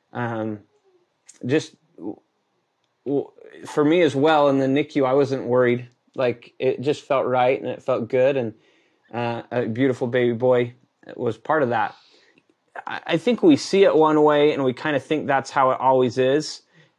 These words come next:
And yet with every child being so different, I think it's,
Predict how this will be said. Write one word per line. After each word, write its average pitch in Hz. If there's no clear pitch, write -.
And 143
yet 151
with 147
every 170
child 147
being 139
so 127
different, 135
I 135
think 165
it's, 127